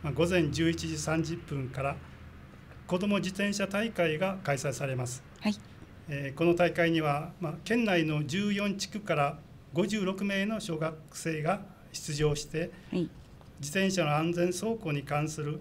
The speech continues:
Speaker 1: 知識と技能を競います。
Speaker 2: はい。
Speaker 1: えー、大会の優勝チームは、
Speaker 2: うん。
Speaker 1: 八月五日に東京都で開催されます全国大会に沖縄県の代表として出場します。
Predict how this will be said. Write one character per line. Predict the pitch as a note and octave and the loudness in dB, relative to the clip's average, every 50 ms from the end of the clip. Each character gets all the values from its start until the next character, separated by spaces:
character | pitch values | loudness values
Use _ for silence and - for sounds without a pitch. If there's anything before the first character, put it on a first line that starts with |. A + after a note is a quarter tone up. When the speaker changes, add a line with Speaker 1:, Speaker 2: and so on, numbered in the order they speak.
| - | -8
Speaker 1:
知 | - - | -8 -6
識 | - - - - - D#3+ | -4 -4 -4 -2 -2 -2
と | D3+ - D#3+ E3 F3 - - - - - | 0 2 2 2 0 -2 -10 -16 -10 -4
技 | D3+ F#3 G#3+ | -2 0 0
能 | G#3+ G3 | 2 2
を | F3+ F3 E3 F#3 G3+ F#3 - | 2 2 2 2 0 -2 -4
競 | - - - C#3+ | -6 -6 -4 -4
い | C#3 C3+ | -4 -2
ま | C3 C3 | -4 -4
す。 | C3 - - - - - - - | -6 -6 -8 -10 -14 -16 -10 -4
Speaker 2:
は | - G3+ | -2 -2
い。 | D#3 - - - - - - - - - - - - - - - - - - G3 | -2 -2 -4 -14 -18 -18 -20 -20 -20 -20 -20 -20 -18 -18 -18 -18 -18 -14 -10 -6
Speaker 1:
え | F3 E3+ E3 E3 D#3+ | -2 -2 0 0 0
ー、 | - | 0
大 | F#3 F#3+ F#3+ | 0 0 4
会 | G3 G3 F#3+ | 4 4 4
の | F#3 F#3 | 6 4
優 | F#3+ G#3 | 2 2
勝 | G3+ G#3 G#3 G3 | 2 0 -2 -2
チ | G3 - A#3 A3+ | -2 -2 -2 0
ー | |
ム | G3+ F3 | 2 4
は、 | E3 D#3 D#3+ E3 - - - - - - - - | 4 4 2 0 -4 -12 -16 -16 -16 -12 -8 -6
Speaker 2:
う | G3 | -6
ん。 | F#3+ | -4
Speaker 1:
八 | F3 F3 E3+ - - G#3+ | -2 -2 -2 -2 0 0
月 | G#3 G3 G3+ G3 G3+ G3+ F#3 | 2 2 2 2 0 -4 -4
五 | - G3 G#3 | -2 0 0
日 | A3+ A#3 A3 - - E3+ | 0 0 -2 -2 -2 0
に | E3 E3 E3 F3 - - - - - | 2 2 0 -2 -4 -8 -14 -10 -2
東 | - F3 F3 F3 | 0 0 0 0
京 | E3+ F3 E3+ | 0 -4 -2
都 | E3 E3+ | -2 -4
で | - D#3 D3+ | -2 -2 -2
開 | D#3 - D3+ D3+ | -2 -2 -2 -2
催 | D3+ D3+ - D#3 D3+ D3+ D3 | -2 -2 -2 -2 -2 -2 -2
さ | - - | -4 -4
れ | C#3 D3 | -4 -2
ま | D3+ D3+ | -2 -2
す | D3 - E3+ D#3 D#3 - - - - - - - | -4 -4 -6 -10 -10 -12 -14 -18 -20 -20 -16 -6
全 | - E3 F#3+ G#3+ | 0 0 2 2
国 | A#3 A3+ | 2 0
大 | A3+ - G#3+ A3 A3+ | 0 0 -2 -2 0
会 | A3 F#3+ E3+ D3+ C#3+ | 2 2 2 2 0
に | C3+ C3+ C#3+ E3+ - - - - - - | -2 -4 -6 -8 -10 -12 -16 -16 -10 -6
沖 | D#3+ F#3 - F3+ | -6 -4 -4 -2
縄 | F3 F3+ E3+ F3 | 0 2 4 4
県 | E3+ E3+ F3 E3+ E3+ E3 | 2 2 0 0 0 0
の | E3 D#3 D3+ | 0 0 0
代 | B2+ D3+ D3+ D#3 E3+ F3 | 0 0 0 0 0 0
表 | E3+ E3+ E3+ | -2 -2 -4
と | - E3 | -6 -8
し | D#3 - | -8 -8
て | - - B3 A3+ - - | -6 -6 -6 -6 -6 -10
出 | - - - D#3+ D3 | -12 -10 -8 -6 -6
場 | C#3+ D3+ C#3+ D3 F#3 G3+ - | -2 -2 0 -2 -2 -4 -6
し | - - C#3 | -8 -8 -6
ま | C3+ C3 | -6 -8
す。 | - - - | -8 -10 -12